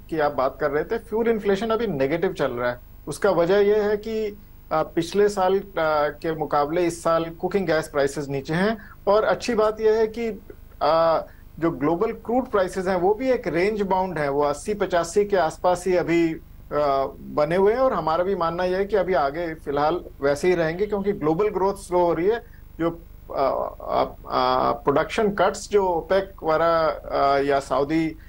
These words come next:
ने जो लगाए हैं, उन, उनके, उनका भी कुछ असर ज्यादा, अ, अ,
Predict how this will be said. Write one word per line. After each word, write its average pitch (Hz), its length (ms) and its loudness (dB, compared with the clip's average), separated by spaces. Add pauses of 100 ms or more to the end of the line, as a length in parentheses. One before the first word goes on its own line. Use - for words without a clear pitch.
(240)
ने 139 380 0
जो 139 120 2
लगाए 139 380 0
हैं, 196 100 0
उन, 254 280 -4 (380)
उनके, 214 300 2
उनका 214 380 2
भी 240 140 -2
कुछ 220 200 0
असर 190 300 0
ज्यादा, 180 440 2
अ, 180 100 -2 (440)
अ, 147 840 0